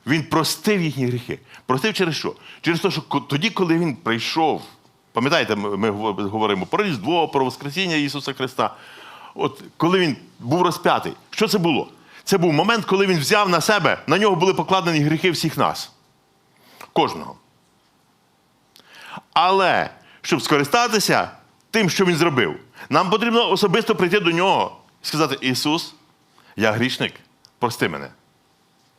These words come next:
І коли Він прощає, знаєте, що відбувається? Ось дивіться, ось я грішник, і в мене ця книга моїх гріхів. Тут хороший список. Не поміститься, е,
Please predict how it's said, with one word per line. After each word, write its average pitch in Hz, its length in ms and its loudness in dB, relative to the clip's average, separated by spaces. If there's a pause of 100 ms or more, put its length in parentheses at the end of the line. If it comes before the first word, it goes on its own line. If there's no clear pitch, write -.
(560)
І 143 80 0
коли 208 240 2
Він 247 120 0
прощає, 190 580 2 (240)
знаєте, 226 220 0
що 196 120 0
відбувається? 135 560 0 (760)
Ось 147 120 0
дивіться, 139 380 -2 (600)
ось 143 200 0
я 202 120 2
грішник, 160 500 -2 (680)
і 156 100 2
в 165 40 2
мене 202 320 4
ця 180 280 2 (800)
книга 202 360 2
моїх 180 300 2
гріхів. 139 520 0 (840)
Тут 214 180 2
хороший 208 400 2
список. - 600 0 (1600)
Не 160 160 0
поміститься, 175 540 0
е, 117 100 2